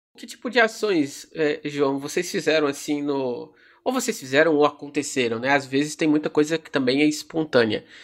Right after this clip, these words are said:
Às vezes você não prevê que, sei lá, que a torcida vai fazer uma parada que vai ficar marcada na história do clube, né? Você não consegue prever algum tipo de coisa, embora muitas vezes vocês consigam planejar em conjunto, né? Mas que tipo de ações, assim, você citaria que foram destaque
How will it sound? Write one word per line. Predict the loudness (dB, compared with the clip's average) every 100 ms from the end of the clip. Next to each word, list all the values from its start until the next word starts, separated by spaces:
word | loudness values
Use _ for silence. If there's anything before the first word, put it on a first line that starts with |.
| -20 _
Às | -4 -2
vezes | -2 0
você | 0
não | -2
prevê | 2 2 2 4 4 2
que, | 2 0 0
sei | -2 2
lá, | 2
que | 0
a |
torcida | -6 -8 -6 0 0
vai | 0 -2
fazer | -4 -8
uma | -6
parada | -2 2 2 0
que | -6
vai | -10 -6 -4 -4
ficar | -6 -6
marcada | -4 -6 0 0 0 -4 -12 -20 -20 _
na | -2 -2
história | -2 0 2 2
do | -2
clube, | -6 -6 -4
né? | -4
Você | -4 -4
não | -4
consegue | -4 -2 -2
prever | -2 0 0 2 4 4
algum | 2 -2
tipo | -10 -14
de | -2
coisa, | 0 2
embora | 2 2
muitas | 2 -2 -4
vezes | -4 -8
vocês | -6
consigam | -4 -2 -2
planejar | 0 0 0 0 -2
em |
conjunto, | -2 -6 -6 -6 -8 -4
né? | -4 -4 -18 -20 -12 -6
Mas | -6
que | -4
tipo | -6 -4 -2
de | 2
ações, | 2 2 0 2 0
assim, | -4 -4
você | -4 -4 -6
citaria | -6 0 2 2
que | -2
foram | -6 -6
destaque | -6 -10 -8 0 2 2 -4 -20